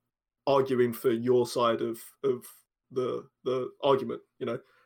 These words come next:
and it doesn't seem like they, they have been. I watched Nick Thomas Simmons on Question Time, um, just after the election, uh, and it was just after the, um, E H R C report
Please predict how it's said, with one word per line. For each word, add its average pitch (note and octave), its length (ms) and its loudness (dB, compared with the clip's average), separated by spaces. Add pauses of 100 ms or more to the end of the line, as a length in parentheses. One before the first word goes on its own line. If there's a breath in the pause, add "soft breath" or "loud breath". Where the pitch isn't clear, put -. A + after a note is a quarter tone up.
and A#2+ 300 0
it B2+ 140 2
doesn't C3 240 2
seem B2 180 4
like A#2 140 0
they, A#2 240 0
they A#2+ 120 0
have B2+ 200 -2
been. B2+ 160 2
I B2 80 2
watched - 480 2
Nick B2 260 -4
Thomas A#2 280 -4
Simmons A#2+ 480 -2
on A#2+ 420 -2 (100)
Question B2+ 380 0
Time, A#2+ 480 -2 (760)
um, A#2 520 2
just C3 200 2
after B2+ 240 2
the B2 100 4
election, B2+ 720 2 (300)
uh, A#2 320 2
and A#2 120 2
it A#2+ 60 4
was B2 100 -6
just C#3 240 -4
after B2 300 2
the, A#2 320 0 (920)
um, A2+ 400 2
E C3 40 8
H B2 200 4
R B2 120 4
C C#3 120 2
report B2 400 0